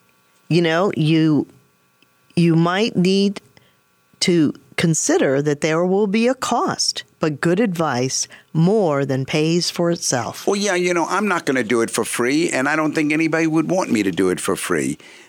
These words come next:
Speaker 2: They wanna know that they're paying for advice. They're not getting a sales pitch.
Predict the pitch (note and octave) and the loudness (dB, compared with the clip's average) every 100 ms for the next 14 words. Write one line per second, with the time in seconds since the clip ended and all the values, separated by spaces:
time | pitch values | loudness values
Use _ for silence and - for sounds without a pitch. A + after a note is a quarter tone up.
0 | - D3 E3 E3+ D#3+ D3 D3 A#2+ G#2+ G#2+ | -2 2 2 2 2 2 0 0 -2 -2
1 | A#2+ A#2 - D#3+ E3 D#3+ C#3+ C#3 C#3 G#2+ | -2 -2 -2 -2 0 0 0 0 -2 -2
2 | F#2 G2+ F#2 F2 - - _ _ _ - | -2 -2 0 -2 -4 -6 _ _ _ -2
3 | A#2 A#2 - - A#2+ A#2 A2+ G#2+ - G#2+ | 0 0 -4 -4 -2 0 0 0 0 0
4 | G2+ F2+ - G#2+ D#2 - - | 0 -2 -4 -2 -2 -4 -8